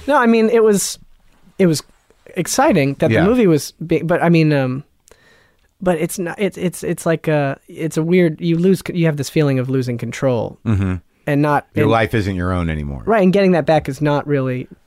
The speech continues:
Speaker 2: An option.
Speaker 1: an option. So you just, you're take-, you're, you, you lose an option that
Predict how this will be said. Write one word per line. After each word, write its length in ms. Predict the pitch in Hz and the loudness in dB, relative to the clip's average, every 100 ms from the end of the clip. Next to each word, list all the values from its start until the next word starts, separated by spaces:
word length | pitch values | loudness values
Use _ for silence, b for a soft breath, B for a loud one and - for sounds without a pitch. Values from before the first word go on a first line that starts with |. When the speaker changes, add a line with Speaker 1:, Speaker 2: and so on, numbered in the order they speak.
| _ _ _ - 80 | _ _ _ -16 -12
Speaker 2:
An 100 | 80 | -10
option. 340 | 82 - - | -10 -10 -6
Speaker 1:
an 40 | 170 | -2
option. 340 | 220 - - | -2 -6 -8
So 140 | - | -2
you 100 | 156 | -2
just, 220 | 160 185 190 | 0 -2 0
you're 140 | 175 | -2
take-, 280 | 160 180 - | 0 -2 0
you're, 180 | 156 - | -2 0
you, 160 | 170 | 0
you 160 | 170 160 | 0 2
lose 160 | 196 180 | 2 2
an 80 | 156 | 2
option 380 | 151 - 135 | -2 -2 -4
that 160 | 123 | -4